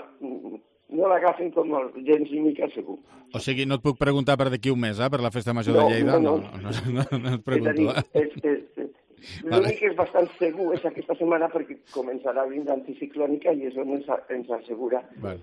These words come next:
Speaker 1: ens assegura un temps tranquil, assolellat, cada dia més càlid que l'anterior, amb mínimes més altes i màximes, pues, de, per damunt de vint-i-cinc graus a partir de dimecres, dijous.
Speaker 2: Bueno,
Speaker 1: Avui
Speaker 2: tam-,
Speaker 1: encara no.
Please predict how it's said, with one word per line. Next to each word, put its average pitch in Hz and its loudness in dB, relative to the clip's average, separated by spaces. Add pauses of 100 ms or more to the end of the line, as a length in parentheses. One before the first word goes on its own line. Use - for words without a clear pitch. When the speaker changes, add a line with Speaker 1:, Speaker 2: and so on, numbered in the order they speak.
(160)
Speaker 1:
ens 117 -10
assegura 120 -2
un 123 -4
temps 110 -6
tranquil, 123 -6
assolellat, 113 -2 (240)
cada 117 -2
dia 113 -4
més 110 -8
càlid 107 -2
que 92 -6
l'anterior, 160 2 (520)
amb 120 -6
mínimes 120 -6
més 147 -2
altes 151 -2
i 151 -6
màximes, 131 -4 (360)
pues, 120 -2
de, 110 -10
per 123 -4
damunt 120 -4
de 123 0
vint-i-cinc 131 -6
graus 147 0
a 147 -2
partir 127 -6
de 123 -4
dimecres, 123 -8
dijous. 123 -10 (140)
Speaker 2:
Bueno, 107 -4
Speaker 1:
Avui - -6
Speaker 2:
tam-, 117 0
Speaker 1:
encara 143 0
no. 113 -8